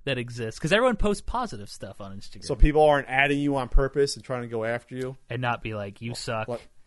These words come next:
Speaker 2: like other YouTubers and then have to apologize, which has happened to me, like, every month now where someone's apologizing to me.
Speaker 1: <laughs> Yeah.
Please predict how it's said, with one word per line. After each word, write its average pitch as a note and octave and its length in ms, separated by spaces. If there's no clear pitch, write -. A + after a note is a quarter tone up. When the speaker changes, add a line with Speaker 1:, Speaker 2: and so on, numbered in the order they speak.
Speaker 2:
like B2 180
other C3 160
YouTubers C3+ 600
and A#2+ 80
then A2+ 140
have A#2 160
to A#2+ 80
apologize, C3+ 680
which A2+ 100
has - 100
happened A#2 200
to A#2+ 40
me, A#2 40
like, G#2 120
every A2 160
month G#2+ 240
now A#2+ 180
where G#2+ 80
someone's G#2 300
apologizing A2 640
to A#2 80
me. B2 180
Speaker 1:
<laughs> - 420
Yeah. D#3+ 80